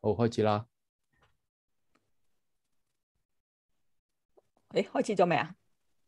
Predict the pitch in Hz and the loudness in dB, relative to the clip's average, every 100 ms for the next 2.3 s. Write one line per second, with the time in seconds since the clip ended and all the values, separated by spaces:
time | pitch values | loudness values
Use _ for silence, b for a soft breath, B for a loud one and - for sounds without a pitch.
0 | _ 104 107 101 95 90 90 92 85 85 | _ 2 4 2 2 2 2 0 0 -2
1 | 95 - _ _ _ _ 202 226 214 202 | -6 -14 _ _ _ _ 4 6 6 4
2 | 185 220 | 4 2